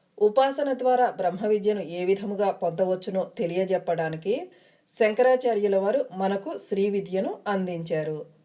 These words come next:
మంత్రశాస్త్రము ఆధారముగా ఉన్నటువంటి శ్రీవిద్యా తంత్రము శంకరులకు బ్రహ్మ విద్యగా సాక్షాత్కరించినది. శ్రీచక్రము, శ్రీవిద్య శంకరులు అనుగ్రహించినవే.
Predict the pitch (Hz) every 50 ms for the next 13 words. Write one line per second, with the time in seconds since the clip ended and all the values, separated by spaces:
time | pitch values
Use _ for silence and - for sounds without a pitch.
0 | _ _ _ _ _ _ _ _ _ _ - 196 196 202 220 226 285 285 285 -
1 | 285 277 277 277 - 269 254 240 196 190 196 196 196 226 220 226 220 214 214 202
2 | 214 208 202 196 196 196 190 190 190 185 180 180 196 196 - - - 185 180 185
3 | 202 190 180 185 208 190 190 190 180 170 170 165 185 170 165 180 233 339 - -
4 | _ _ _ _ _ _ - - 240 208 208 208 262 254 254 254 254 254 196 180
5 | 185 185 185 180 220 202 202 190 165 180 185 175 165 180 220 330 349 - 214 185
6 | 185 - - 196 175 - - 190 170 170 165 160 170 160 156 147 156 151 147 -
7 | - _ _ _ _ _ _ _ _ - - - 220 226 233 226 254 233 - 220
8 | 202 190 190 190 185 185 - - _ _ _ _ _ - - - 240 220 220 208
9 | 214 196 165 170 202 190 180 - - - 214 196 196 - 233 247 254 220 185 185
10 | 180 175 185 180 180 185 175 165 185 175 165 160 156 160 151 143 -